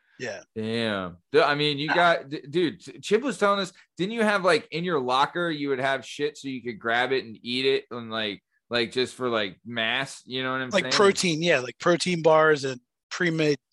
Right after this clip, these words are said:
Speaker 1: uh, protein shakes just to, uh, you know, try to put on weight.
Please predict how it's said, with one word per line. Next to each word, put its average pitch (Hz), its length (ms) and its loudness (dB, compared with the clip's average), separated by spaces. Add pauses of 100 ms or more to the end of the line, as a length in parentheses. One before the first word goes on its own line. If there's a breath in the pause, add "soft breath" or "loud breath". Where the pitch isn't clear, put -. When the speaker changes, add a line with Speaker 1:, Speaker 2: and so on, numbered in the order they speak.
(160)
Speaker 1:
uh, 135 380 -6
protein 156 440 -2
shakes - 680 -2
just - 240 -6
to, 135 240 -4
uh, 123 320 -2 (360)
you 131 80 -4
know, 110 60 -8 (380)
try 147 200 0
to 123 80 -6
put 139 180 -6
on 127 180 -10
weight. 123 260 -10